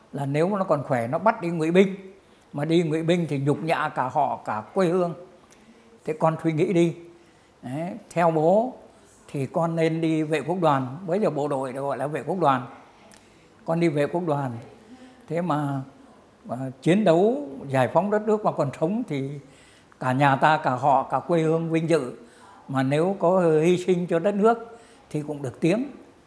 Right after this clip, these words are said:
Thế ông nói như thế tôi nghĩ là phải. Đấy, thế thì con, tôi nói là, "Thế con xin phép bố, con ra con báo cáo với lãnh đạo,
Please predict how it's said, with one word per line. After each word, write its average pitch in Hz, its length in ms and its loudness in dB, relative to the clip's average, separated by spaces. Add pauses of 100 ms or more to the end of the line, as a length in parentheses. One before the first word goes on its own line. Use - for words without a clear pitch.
(640)
Thế 170 80 -4
ông 185 200 -2
nói 185 180 -2
như 208 200 -4
thế 214 280 -6
tôi 196 140 -4
nghĩ 175 240 -4
là 175 120 -6
phải. 123 360 -10 (1080)
Đấy, 165 320 -10
thế 180 180 -6
thì 165 120 -4
con, 180 500 -6
tôi 175 160 -4
nói 170 200 -4
là, 175 220 -6
"Thế 156 200 -4
con 170 200 -4
xin 165 140 -4
phép 196 200 0
bố, 190 300 -2 (540)
con 170 140 -4
ra 165 300 4
con 165 140 -4
báo 165 140 4
cáo 160 280 2
với 185 480 -6 (640)
lãnh 139 180 -4
đạo, 135 280 -2